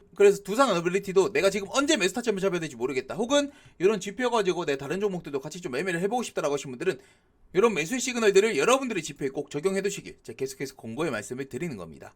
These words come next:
아시겠죠? 자, 그래서 지금 이런 형광색 화살표가 나오면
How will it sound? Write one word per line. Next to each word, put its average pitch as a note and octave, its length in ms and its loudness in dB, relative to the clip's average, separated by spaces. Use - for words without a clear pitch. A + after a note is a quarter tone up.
아시겠죠? G2 560 -12
자, B3 140 2
그래서 C#4+ 300 2
지금 A#3+ 280 -2
이런 B3 280 0
형광색 D#4+ 720 0
화살표가 E4 640 4
나오면 G3 580 4